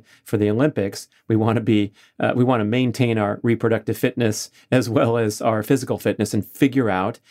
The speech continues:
how to balance those. Um, and Dan is talking about, uh, uh, furthering this concept of eating more, moving more. It really gets to that primal blueprint law number two, move frequently at a slow pace, just like our ancestors,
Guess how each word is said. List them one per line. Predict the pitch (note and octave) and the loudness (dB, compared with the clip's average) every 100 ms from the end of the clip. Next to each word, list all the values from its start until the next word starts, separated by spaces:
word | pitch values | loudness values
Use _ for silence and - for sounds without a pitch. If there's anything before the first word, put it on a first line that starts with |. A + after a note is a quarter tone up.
| - _ | -20 _
how | G#2+ G2 | -2 -2
to | F#2 A2 | -2 -6
balance | G2 A2+ E3+ E3 - | 0 0 2 -2 -2
those. | G2+ F2 - - _ _ _ _ | -4 -4 -6 -14 _ _ _ _
Um, | - G#2+ G2+ G2 G2+ - _ _ - | -2 0 0 -4 -6 -12 _ _ -4
and | G#2 G2 F#2+ - G#2 | -2 0 -4 -4 -8
Dan | G#2 A2+ C3 | -2 0 0
is | A#2+ | -2
talking | - A2+ A2+ | -2 -2 -2
about, | G2 G#2 F#2+ - _ _ | -2 0 -2 -4 _ _
uh, | G2+ | -4
uh, | - - D4 | -4 -10 -10
furthering | - C#3 C3 A#2 G#2 | -2 0 2 2 0
this | G2 | -2
concept | - A#2+ A2+ A2+ - | -2 -2 0 -2 -2
of | G2+ D3+ | -4 0
eating | A#2+ A#2 G#2 | 0 2 0
more, | G2 F#2+ | 0 0
moving | G2+ C#3+ D#3 | 2 2 2
more. | G#2 F#2 F#2 G#2 - - _ | 0 -2 -2 -4 -12 -20 _
It | G#2 | 0
really | A#2 C#3 C3 | 2 2 2
gets | A2+ - | 0 -2
to | - | -2
that | G2+ F#2+ | 0 -2
primal | - A2 G2+ | -2 0 0
blueprint | F#2 G#2 - G2+ _ - | 0 0 0 -4 _ -4
law | F#2+ | -2
number | F#2+ F2+ | 0 -2
two, | F#2 F3 D#3 G#2+ - - - | 0 2 2 0 -4 -16 0
move | A#2 G#2 | 2 2
frequently | - A2 A2+ G#2 F#2+ F#2+ - | 0 -2 -2 -2 0 0 -4
at | G2 | -6
a | |
slow | F#2+ - G#2 | -6 0 0
pace, | F#2 C3+ G2+ - | 0 0 0 -2
just | A2 - | -4 -2
like | G#2+ G2 | -4 -4
our | F#2+ | -4
ancestors, | G2+ B2+ - G2+ - F#2+ - | -2 -2 -2 -4 -4 -6 -8